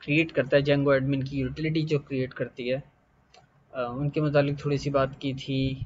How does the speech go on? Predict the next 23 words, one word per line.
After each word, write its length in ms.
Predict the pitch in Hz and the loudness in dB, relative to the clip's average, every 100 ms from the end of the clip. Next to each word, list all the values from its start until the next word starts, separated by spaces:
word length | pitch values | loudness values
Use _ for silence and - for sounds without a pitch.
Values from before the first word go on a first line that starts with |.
| - | -8
कुछ 140 | 143 - | -10 -4
parameters 600 | 143 135 143 135 139 - | 0 0 0 2 0 2
settings 400 | 143 139 143 143 | 0 2 -2 0
में 100 | 139 | -2
देखे 300 | 135 131 135 | -2 -4 -4
थे 160 | 135 127 _ _ _ - - _ _ - | -4 -6 _ _ _ -20 -20 _ _ 0
और 300 | 160 160 160 | 6 8 6
उसके 240 | 156 - | 2 2
बाद 240 | 180 175 165 | 8 8 8
हमने 380 | 170 160 160 180 _ _ _ _ _ - | 0 0 0 -2 _ _ _ _ _ -2
एक 180 | 151 156 | -2 0
application 600 | 151 - 180 180 - 175 | -4 -4 0 0 2 2
add 220 | 139 135 | 2 2
की 280 | - 156 214 _ _ _ _ _ _ _ _ _ 160 | -4 -6 -6 _ _ _ _ _ _ _ _ _ -6
इस 180 | 156 | -6
project 500 | - 151 135 135 135 | -2 2 4 2 -2
में 120 | 151 180 | -4 -4
जिसका 280 | 147 - | -4 -4
नाम 300 | 139 139 139 | -2 0 -2
है 220 | 131 135 175 | -2 -4 -4
Baham। 680 | 143 123 123 - 139 123 - _ _ | -2 0 0 2 0 0 -8 _ _
ठीक, 220 | - 196 - _ _ _ _ _ _ _ _ _ _ | -6 -6 -8 _ _ _ _ _ _ _ _ _ _
अच्छा, 260 | - - | -20 -20